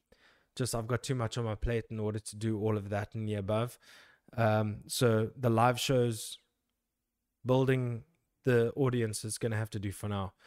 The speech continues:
Um, but I'm stoked. I love it. This is episode seventy-three. Um, I'm not showing any signs of slowing down.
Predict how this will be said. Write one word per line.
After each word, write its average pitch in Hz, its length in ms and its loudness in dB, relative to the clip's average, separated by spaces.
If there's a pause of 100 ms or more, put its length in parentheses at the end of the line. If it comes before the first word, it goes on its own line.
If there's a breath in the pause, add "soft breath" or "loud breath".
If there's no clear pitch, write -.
(400 loud breath)
Um, 104 420 -6 (280)
but 143 120 4
I'm 139 100 2
stoked. 127 380 -2
I 113 120 -2
love 127 280 2
it. 127 120 0 (100)
This 117 160 -4
is 117 100 -6
episode 123 420 2
seventy-three. 127 840 0 (640)
Um, 107 400 -2
I'm 117 340 -2
not 120 240 -2
showing 120 360 0
any 117 120 -4
signs 120 540 -2
of 110 100 -6
slowing 117 420 0
down. 113 380 0